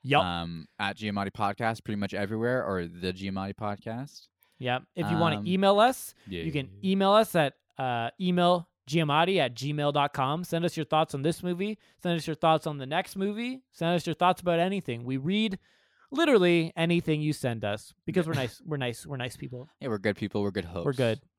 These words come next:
Speaker 1: Yeah, we're good people.
Speaker 2: <coughs> Okay.
Speaker 1: Um,
Speaker 2: Um,
Speaker 1: <clears throat>
Speaker 2: next episode, next, next movie is Turbo.
Speaker 1: Turbo. <laughs>
Speaker 2: And
Speaker 1: With
Speaker 2: that
Speaker 1: the snails.
Speaker 2: The snail movie. I've never seen it. Have you?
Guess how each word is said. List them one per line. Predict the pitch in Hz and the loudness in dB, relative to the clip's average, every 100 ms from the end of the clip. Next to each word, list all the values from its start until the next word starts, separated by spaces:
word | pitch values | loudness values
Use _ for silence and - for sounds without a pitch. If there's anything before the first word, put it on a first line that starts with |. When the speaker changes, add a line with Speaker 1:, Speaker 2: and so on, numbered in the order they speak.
| - | -10
Speaker 1:
Yeah, | 110 107 | -6 -6
we're | 131 123 | -8 -12
good | - | -14
people. | - - 151 - _ | -14 -16 -16 -18 _
Speaker 2:
<coughs> | 165 - - 285 - - - _ _ _ - | -18 -18 -18 -16 -16 -18 -20 _ _ _ -12
Okay. | 151 180 156 | -4 0 0
Speaker 1:
Um, | 78 | 0
Speaker 2:
Um, | 120 123 127 123 123 123 117 _ | 0 2 2 0 -2 -6 -10 _
Speaker 1:
<clears throat> | _ - | _ -2
Speaker 2:
next | 135 196 | 0 2
episode, | 220 185 170 143 | 0 2 4 4
next, | 156 190 160 | 2 -2 -2
next | 156 185 | -2 -2
movie | 190 180 | -2 0
is | 120 | -2
Turbo. | - - 113 175 120 65 53 - _ _ _ - | -4 -4 -2 0 -2 -4 -10 -18 _ _ _ 0
Speaker 1:
Turbo. | 247 269 208 123 110 | 6 10 8 6 -2
<laughs> | - - 254 - - _ 127 | -6 4 6 4 -2 _ 0
Speaker 2:
And | 131 | 4
Speaker 1:
With | 143 - | 4 4
Speaker 2:
that | |
Speaker 1:
the | 247 | 0
snails. | - 262 311 302 170 127 - | 0 4 10 10 10 4 -2
Speaker 2:
The | 135 | -2
snail | - 147 143 175 | 0 2 4 6
movie. | 131 98 | 4 2
I've | 104 151 | 4 4
never | 214 180 | 6 2
seen | - 185 | 2 0
it. | 117 104 | 0 0
Have | 104 | -2
you? | 104 131 240 | 0 -2 -4